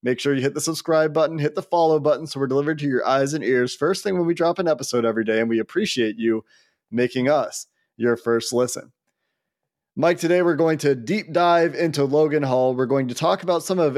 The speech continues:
your guys, quote unquote, in this year's N F L draft, and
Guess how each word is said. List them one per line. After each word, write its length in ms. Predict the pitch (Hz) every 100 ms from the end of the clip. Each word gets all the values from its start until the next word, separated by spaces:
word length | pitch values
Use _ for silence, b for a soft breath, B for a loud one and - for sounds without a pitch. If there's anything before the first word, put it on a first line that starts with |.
| -
your 480 | 120 110 170 214 190
guys, 520 | 160 196 135 123 -
quote 260 | - 123 120
unquote, 400 | 110 120 120 123
in 180 | 135
this 220 | 123 123 131
year's 260 | 120 117
N 200 | - 131
F 180 | 123 -
L 180 | 120 117
draft, 600 | 107 117 123 170 185 -
and 420 | 185 202 180